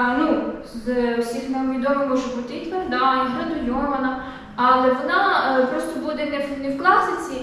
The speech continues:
а трошечки відрізнятися по, е, ну, власне, по цьому нюансу.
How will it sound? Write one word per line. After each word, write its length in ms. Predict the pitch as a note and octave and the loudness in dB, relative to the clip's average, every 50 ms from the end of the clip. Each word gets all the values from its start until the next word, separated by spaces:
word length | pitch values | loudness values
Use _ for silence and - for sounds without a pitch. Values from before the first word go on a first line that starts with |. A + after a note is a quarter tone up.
| - | -4
а 380 | B3+ B3+ B3+ B3+ B3 B3 B3+ - | -2 0 2 2 0 0 -2 -2
трошечки 440 | F4 F#4 G4 G4+ - - - - D4+ | -2 -2 -2 -2 -2 -4 -6 -8 -8
відрізнятися 840 | C#4+ B3+ A#3+ - C4+ B3 C4 C#4+ C#4+ C#4+ D4 D4 D#4 D#4+ D#4+ D4+ C#4+ C#4+ C#4+ C#4 | -6 -6 -4 -4 -4 -4 -2 2 2 4 4 2 0 -2 -4 -4 -4 -4 -4 -4
по, 340 | C4+ C#4 C#4 C#4+ C#4+ C#4+ C#4+ C#4+ C#4+ C#4+ - - - - - - - - - - - - - B3+ | -2 0 2 2 2 2 0 -2 -6 -10 -12 -14 -14 -16 -16 -16 -18 -18 -18 -18 -18 -12 -6 -2
е, 480 | C4 B3+ C4 C4 C4 B3+ B3+ B3+ B3 A#3+ A#3+ A#3+ B3 - - - - | 2 4 4 6 6 4 4 4 2 2 0 -2 -4 -6 -8 -8 -6
ну, 140 | B3 B3+ C4 B3+ | -2 -2 0 4
власне, 280 | C#4+ D4+ D#4+ D#4+ F#4 F#4 | 4 4 4 4 2 0
по 200 | - - E4 D#4+ | -2 -2 -2 -2
цьому 220 | D#4+ D4+ D#4 D#4 | -2 0 0 0
нюансу. 500 | D4+ D4+ D4+ C#4+ C4+ A#3+ A#3 A3+ - | 0 2 2 4 4 2 2 0 -4